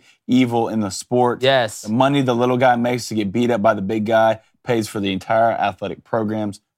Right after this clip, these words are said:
Speaker 1: for
Speaker 2: It's
Speaker 1: the
Speaker 2: the
Speaker 1: year."
Speaker 2: ecosystem,
Speaker 1: Joshua,
Speaker 2: right?
Speaker 1: you're a hundred percent
Speaker 2: What do they
Speaker 1: correct.
Speaker 2: say? Like, "Oh no, the, the, the, the bird dies. The
Speaker 1: Wait.
Speaker 2: ant eats the bird. The bird goes into the earth."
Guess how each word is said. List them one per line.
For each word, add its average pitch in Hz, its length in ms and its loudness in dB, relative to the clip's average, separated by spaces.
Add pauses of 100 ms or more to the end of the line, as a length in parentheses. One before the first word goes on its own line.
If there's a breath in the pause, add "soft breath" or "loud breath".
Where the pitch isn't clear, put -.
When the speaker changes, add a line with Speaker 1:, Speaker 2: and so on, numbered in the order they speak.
Speaker 1:
for 101 100 -4
Speaker 2:
It's 92 80 0
Speaker 1:
the 92 60 2
Speaker 2:
the 147 120 4
Speaker 1:
year." 160 240 0
Speaker 2:
ecosystem, 139 520 0
Speaker 1:
Joshua, 104 240 2
Speaker 2:
right? 131 260 2
Speaker 1:
you're 101 180 -8
a 101 80 -4
hundred 98 240 -4
percent 92 320 -6
Speaker 2:
What 143 100 4
do 170 100 2
they 165 60 2
Speaker 1:
correct. 156 160 0
Speaker 2:
say? 170 200 2
Like, 147 260 2
"Oh 175 140 4
no, 185 320 4
the, 139 240 0 (220)
the, 143 100 2 (180)
the, 131 280 -2 (340)
the 120 80 -2
bird 139 420 2
dies. 117 720 0 (380)
The 127 120 -2
Speaker 1:
Wait. 117 100 0
Speaker 2:
ant 143 300 -2 (120)
eats 135 340 -8
the 143 120 -2
bird. 117 640 -2 (520)
The 120 60 -6
bird 139 320 0
goes 123 320 0
into 139 300 -2
the 135 240 -2
earth." 127 560 -2